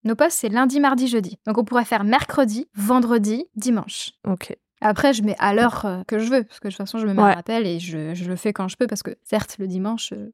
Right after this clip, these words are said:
Speaker 1: peut-être pas forcément y penser tout de suite.
Speaker 2: <laughs> Ok, donc on fait ça. Moi aussi, il faut que je le fasse.
Speaker 1: Mais toi, t'as pas de story, euh... Si, t'as des stories sur LinkedIn, je crois, maintenant.
Speaker 2: Euh, ouais, mais non, je ferai sur Insta, hein,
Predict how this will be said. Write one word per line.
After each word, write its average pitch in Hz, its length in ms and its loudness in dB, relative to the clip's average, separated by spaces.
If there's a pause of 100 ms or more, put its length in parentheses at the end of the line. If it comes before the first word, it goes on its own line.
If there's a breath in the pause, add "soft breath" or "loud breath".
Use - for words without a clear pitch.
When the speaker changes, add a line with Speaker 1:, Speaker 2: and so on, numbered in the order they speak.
Speaker 1:
peut-être - 160 -6
pas 233 100 -2
forcément 214 460 -8
y 208 100 -4
penser 185 280 -10
tout 208 120 -8
de 202 60 -6
suite. - 320 -2
Speaker 2:
<laughs> - 720 2 (760 loud breath)
Ok, 226 260 4 (200)
donc 202 200 0
on 196 60 6
fait 208 180 4
ça. 208 400 2 (100)
Moi 190 160 6
aussi, - 180 -2
il 220 40 -6
faut 214 120 2
que 196 60 0
je 185 80 0
le 175 80 2
fasse. 196 440 -8 (120)
Speaker 1:
Mais 214 120 -4
toi, 254 140 -2
t'as 220 120 0
pas 196 120 -2
de - 60 -8
story, 262 420 0
euh... 185 360 -2
Si, - 200 0
t'as 427 60 4
des 254 100 4
stories 339 280 2
sur - 140 -2
LinkedIn, 240 460 0
je - 60 -14
crois, 220 180 -12 (260)
maintenant. 214 300 -10 (100)
Speaker 2:
Euh, 202 320 6
ouais, 220 220 4
mais 220 140 4
non, 214 200 4
je 185 160 0
ferai 180 220 -6
sur - 180 -6
Insta, 175 300 -6
hein, 170 180 -6